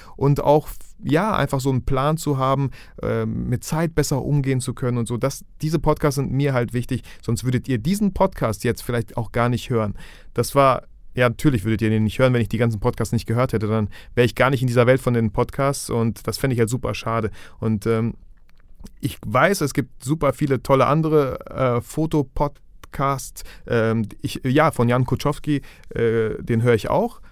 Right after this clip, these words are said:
Äh, Photographers Live kann ich auch echt nur empfehlen. Da geht's echt sehr viel um Fotografie. Und da hab ich auch in jeder Folge super viel gelernt, äh, über Sachen, die er redet. Ne? Das ist auch so eine Sache. Ich denke so, hey, ich fotografiere seit acht Jahren, eigentlich hab ich überhaupt gar keine Ahnung. Aber dazu gibt's noch eine ganz, äh, spezielle Folge.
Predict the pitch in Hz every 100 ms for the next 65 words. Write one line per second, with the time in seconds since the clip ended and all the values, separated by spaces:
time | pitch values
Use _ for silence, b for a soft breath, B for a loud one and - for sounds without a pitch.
0 | b - 110 120 - 135 131 120 107 120
1 | 139 - 120 113 - - 143 139 - 143
2 | 123 - 151 131 117 - 131 147 143 143
3 | 131 135 127 120 160 165 B - 120 131
4 | 147 151 156 147 196 165 - 175 131 107
5 | B - 185 165 131 - 175 170 131 127
6 | 165 143 110 B B - 117 120 107 -
7 | - - - - 127 113 147 - 139 110
8 | 104 101 135 156 143 147 156 147 139 156
9 | - 110 147 147 143 B B - 185 -
10 | b 131 - - 143 - 180 156 - -
11 | - 139 170 185 131 135 117 107 110 113
12 | - 120 120 120 113 110 104 104 131 139
13 | 165 151 147 - 127 117 127 - 117 113
14 | 110 107 104 - 123 131 131 - 120 120
15 | 131